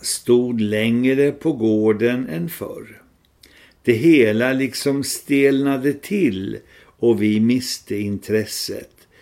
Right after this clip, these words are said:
för både fabriken och gården tills vidare. Vi växte till,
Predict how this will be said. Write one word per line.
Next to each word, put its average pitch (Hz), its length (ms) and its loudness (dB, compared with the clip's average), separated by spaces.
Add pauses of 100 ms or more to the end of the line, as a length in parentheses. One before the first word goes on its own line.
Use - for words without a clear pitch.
(200)
för 107 160 -2
både 104 320 0
fabriken 160 1000 0 (360)
och 117 220 -4
gården 104 840 0 (460)
tills 101 580 -4
vidare. 104 640 -10 (1120)
Vi 160 220 8
växte 170 500 4
till, 143 680 2